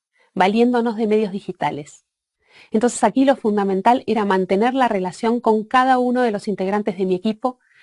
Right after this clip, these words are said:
además del equipo como un todo. Si nos encontráramos para trabajar en un ámbito presencial, podríamos luego compartir una cerveza en un after office. ¿Qué pasa cuando esta posibilidad no existe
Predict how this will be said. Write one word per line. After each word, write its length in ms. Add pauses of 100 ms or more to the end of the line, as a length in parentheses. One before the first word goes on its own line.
(120)
además 460
del 260
equipo 380
como 220
un 140
todo. 380 (1200)
Si 160
nos 140
encontráramos 840
para 220
trabajar 420
en 100
un 100
ámbito 320
presencial, 800 (440)
podríamos 440
luego 220
compartir 460
una 160
cerveza 800
en 140
un 120
after 360
office. 460 (880)
¿Qué 100
pasa 280
cuando 340
esta 280
posibilidad 520
no 80
existe 680